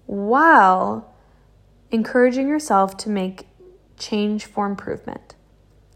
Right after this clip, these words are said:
I can't change whether the fact that I have this lump in my stomach overnight, but I can allow myself to accept that it's here and to acknowledge I can change my habits, I can do whatever I need to do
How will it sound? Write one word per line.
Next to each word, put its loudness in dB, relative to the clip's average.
I -2
can't -2
change 0
whether 2
the -6
fact 2
that 0
I 0
have -4
this -4
lump 0
in -4
my -2
stomach -2
overnight, -4
but 4
I 2
can -2
allow 4
myself -4
to -8
accept -6
that 0
it's -4
here -4
and -2
to -2
acknowledge -2
I 0
can -6
change -6
my -6
habits, -4
I -8
can -8
do 0
whatever -6
I -2
need -2
to -12
do -6